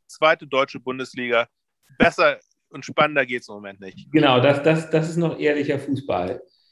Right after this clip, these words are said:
Speaker 2: Justus,
Speaker 1: Abs-
Speaker 2: wo-, wollen wir es
Speaker 1: Ja.
Speaker 2: damit für heute bewe-, bewenden lassen? Soll ich dich wieder an deinen Ostseestrand lassen?
Speaker 1: Ja, das kannst du machen. Äh, ich, ich frag mich, war's,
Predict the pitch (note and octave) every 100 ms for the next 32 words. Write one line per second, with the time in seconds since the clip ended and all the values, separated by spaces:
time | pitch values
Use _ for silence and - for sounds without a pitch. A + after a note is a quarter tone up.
0 | _ _ E3 G3 D#3 G2 F#2+ A2+ - -
1 | - G2 C#3 C#3+ G#3 G#3+ G#3 C3+ F#3+ G3
2 | G#3 G#3 - - - - F3+ E3+ - D3+
3 | F3+ F#3 E3+ D#3+ E3+ D3+ D#3 E3 G3 G3
4 | G3 G3 G#3+ G3+ F3+ F#3 F#3+ F#3 F#3 E3+
5 | - - E3 E3 D#3+ D#3+ E3 E3 D#3+ E3
6 | - F3+ F3 E3+ - E3 F3 G3+ - -
7 | E3+ E3+ E3+ G#3 A3 - _ _ _ _
8 | _ _ - D#3+ D#3 F3 F3+ - F3+ E3+
9 | E3+ D#3+ D3+ B2+ C#3+ E3 E3 E3 - -
10 | F#3+ G#3 F3 F3 F#3 -